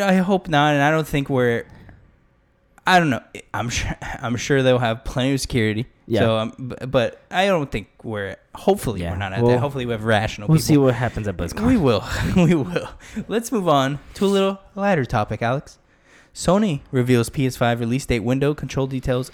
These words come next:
Speaker 1: official name, and more. This is over on GameSpot dot com by an Oscar Deus. Amadeus, Amadeus, Amadeus, Amadeus. Remember that song?
Speaker 2: Yeah.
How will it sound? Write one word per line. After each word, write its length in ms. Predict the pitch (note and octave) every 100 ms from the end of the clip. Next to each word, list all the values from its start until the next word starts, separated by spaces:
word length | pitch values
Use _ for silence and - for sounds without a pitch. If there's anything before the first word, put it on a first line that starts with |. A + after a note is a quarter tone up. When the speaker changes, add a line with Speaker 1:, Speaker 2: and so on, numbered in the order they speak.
| -
Speaker 1:
official 560 | - D#3 - G3 F3+
name, 320 | D#3+ D3 C#3+ C#3
and 440 | A#2 C3+ A#3+ A#3
more. 280 | C3 A#2 A2+
This 180 | A#2+ -
is 60 |
over 240 | B2 A2+ A2+
on 220 | G#2+ G#2+
GameSpot 600 | G#2 A2 A#2 - A2 A2 - - -
dot 280 | B2+ A#2+ -
com 300 | B2+ A2 A2+
by 160 | G#2 G#2
an 120 | G#2
Oscar 400 | G2+ G#2 - G#2+
Deus. 680 | G2 G#2 G#2 G2+ - - - _ _ _ _ _ _ _ _ -
Amadeus, 720 | C3+ C3+ C3+ C3 F3+ F3+ -
Amadeus, 640 | C#3 B2 A2+ A#2+ A2+ A2+
Amadeus, 800 | C#3+ D3 D3 G#3+ F#3+ G3+ - - _ _ -
Amadeus. 800 | F#3 F#3 F#3 F3+ D3 G2+ A#2+ -
Remember 240 | D3+ C3+ C3
that 120 | C3+
song? 220 | D3+ D3 - _ F#2+
Speaker 2:
Yeah. 220 | E3+